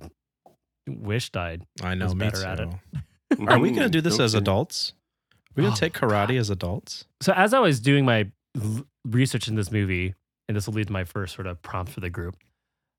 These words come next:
Speaker 1: uh, going through the various characters' I M D B pages, almost, like, a, a fair majority of them only have Three Ninjas, like,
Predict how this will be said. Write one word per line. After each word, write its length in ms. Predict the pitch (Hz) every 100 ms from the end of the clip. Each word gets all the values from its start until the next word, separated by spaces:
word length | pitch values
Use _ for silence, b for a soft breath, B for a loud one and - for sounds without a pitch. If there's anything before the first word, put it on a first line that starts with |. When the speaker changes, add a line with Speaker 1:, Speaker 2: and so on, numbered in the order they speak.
| _ _
Speaker 1:
uh, 300 | 135 127 120 147
going 400 | 139 165 240 262
through 180 | 277
the 100 | 196
various 400 | 127 120 123 139 -
characters' 520 | - 120 120 131 113
I 120 | 95
M 120 | 113 113
D 120 | 110
B 140 | 104 104
pages, 500 | 107 117 127 156 147 - _ _ _ _ _ _
almost, 600 | 139 196 294 311 - - _ _ _ _ _
like, 140 | 139 127
a, 80 | 127 _
a 40 | -
fair 280 | - 220 302
majority 440 | 240 135 127 160
of 80 | 175
them 220 | 208 202 -
only 340 | 127 135 156 160
have 380 | 120 113 117 113
Three 280 | - 131 120
Ninjas, 420 | 107 104 123 120
like, 140 | 110